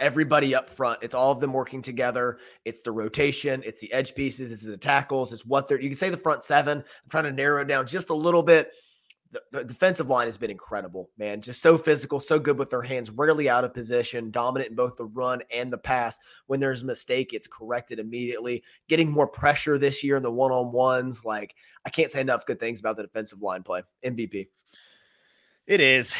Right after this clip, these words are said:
Speaker 2: If you had to pick a person, that's why you'd probably go Jenkins. You'd probably
Speaker 1: Yeah.
Speaker 2: go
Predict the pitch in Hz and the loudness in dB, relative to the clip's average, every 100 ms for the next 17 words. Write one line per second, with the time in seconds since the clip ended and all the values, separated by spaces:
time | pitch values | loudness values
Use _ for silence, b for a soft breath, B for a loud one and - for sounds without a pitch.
0 | - 151 147 139 147 170 156 - 165 165 | -4 -2 0 2 4 2 2 0 0 0
1 | - 135 135 127 113 110 113 113 101 110 | 0 0 0 0 0 0 -2 -4 -2 0
2 | 107 101 104 92 101 101 107 98 98 101 | 0 0 -2 0 -2 -2 -4 -6 -6 -10
3 | - 98 98 117 101 98 | -6 -4 0 0 2 0